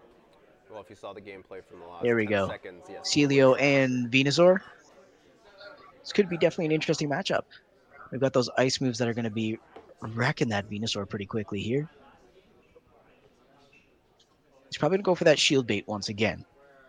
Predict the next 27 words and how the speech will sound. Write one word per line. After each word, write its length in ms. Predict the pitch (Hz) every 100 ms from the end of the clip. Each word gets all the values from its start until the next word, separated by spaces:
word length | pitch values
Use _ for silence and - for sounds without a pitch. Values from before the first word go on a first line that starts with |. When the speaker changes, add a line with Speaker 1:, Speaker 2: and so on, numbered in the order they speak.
| _ _ _ _ _ _ -
Speaker 2:
Oh, 80 | -
he's 160 | 110 -
gotta 240 | 123 143
be 100 | 180
careful 420 | 170 170 151 143
'cause, 220 | 120 127 117
I 20 |
mean, 200 | 117 110
that 260 | 131 139
Frenzy 240 | 147 131 127
Plant's 240 | 135 120
gonna 140 | 123 117
do 120 | 107
a 40 |
ton 440 | - - - 185 151
of 120 | 117
damage. 560 | 113 98 101 101 - - _ _ _ _ - - _ _ _ _ _ _ _ 165 _ _ _ _ _ 135 131 _ _ _ _ _ _ _ _ - _ _ _ _ -
All 140 | 98
right, 300 | 98 101 101
there. 280 | 117 113 110 _ _ _ _ - - -
Has 240 | 131 123 _ _ _ _ _ _ _ _ _ _ _ _ _ _ _ - _
definitely 320 | - 117 156 131
want 140 | 131
some 100 | 131
shield 320 | - 123 123
bait 220 | 120 117
here. 320 | 107 120 165